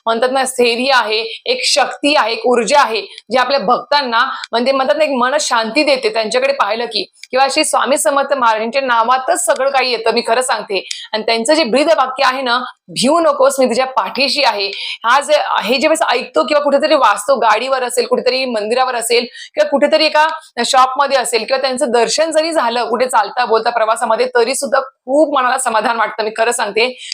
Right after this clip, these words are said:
जे पक्के सेवेकरी आहेत ना, ज्यांना खरंच स्वामींची अनुभूती आलेली आहे आयुष्यामध्ये एकदा तरी, आणि जे स्वामींची सेवा करतात, मी खरं सांगते, एखादा स्वामी भक्त जरी भेटला न, म्हणजे आपण आधी गप्पा मारतो आणि मग कळतं की हा स्वामी भक्त आहे,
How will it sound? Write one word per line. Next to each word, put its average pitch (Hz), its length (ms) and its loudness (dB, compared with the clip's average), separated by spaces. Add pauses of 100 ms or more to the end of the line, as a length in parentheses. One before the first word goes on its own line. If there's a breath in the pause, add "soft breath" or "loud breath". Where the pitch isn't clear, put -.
(140 loud breath)
जे 302 80 2
पक्के 294 400 -2
सेवेकरी 302 560 2
आहेत 226 280 0
ना, 233 120 0
ज्यांना 247 220 0 (100)
खरंच 262 280 2
स्वामींची 247 360 0
अनुभूती 226 380 0
आलेली 254 200 -2
आहे 226 120 -2
आयुष्यामध्ये 233 480 -2
एकदा 202 340 0
तरी, 240 280 -2 (260 loud breath)
आणि 226 140 -2
जे 269 120 2
स्वामींची 254 380 -2
सेवा 254 360 2
करतात, 247 340 0
मी 254 140 -2
खरं 247 160 0
सांगते, 247 540 -2 (180 loud breath)
एखादा 240 360 2
स्वामी 302 320 0
भक्त 240 380 0
जरी 330 240 2
भेटला 254 600 2
न, 208 80 -2
म्हणजे 233 260 0
आपण 277 180 2
आधी 262 180 -2
गप्पा 240 300 0
मारतो 277 220 0
आणि 262 80 -2
मग 269 200 2
कळतं 254 180 -2
की 247 60 -4
हा 277 80 2
स्वामी 254 220 -2
भक्त 233 260 -2
आहे, 220 240 0